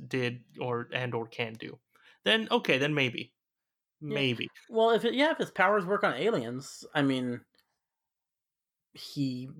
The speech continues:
Speaker 2: could be super good hero. <laughs>
Speaker 1: Oh, yeah. I mean, he definitely has the potential.
Speaker 2: Yeah.
Speaker 1: But,
Speaker 2: Uh,
Speaker 1: well, potential from a powers perspective.
Speaker 2: Yeah, definitely. Although, as you say, as we all know, absolute power corrupts absolutely.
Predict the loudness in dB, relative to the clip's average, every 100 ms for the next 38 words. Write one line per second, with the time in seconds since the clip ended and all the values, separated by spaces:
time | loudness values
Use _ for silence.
0 | -14 -2 0 0 -4 -4 -6 -4 -6 -4
1 | -4 0 0 0 0 -2 -6 -8 -8 -20
2 | _ _ _ _ _ _ _ _ _ _
3 | _ 0 2 4 2 0 -2 -2 0 0
4 | 2 2 2 -2 0 0 -2 -6 -4 -4
5 | -4 -8 -12 _ _ _ _ _ -18 -12
6 | -12 -14 _ _ _ _ -2 -2 -2 -10
7 | -20 -6 -4 -4 -10 _ -4 2 2 2
8 | 0 2 4 2 2 2 2 4 4 2
9 | -4 -10 -8 -12 -10 -14 -14 -8 -2 -2
10 | -2 _ -12 -12 -12 -16 _ _ _ _
11 | _ _ -20 -20 -20 _ 2 4 6 4
12 | 2 0 2 2 2 0 0 2 2 2
13 | 4 4 4 4 2 0 -8 -4 2 4
14 | 4 0 0 0 0 0 -2 -6 -6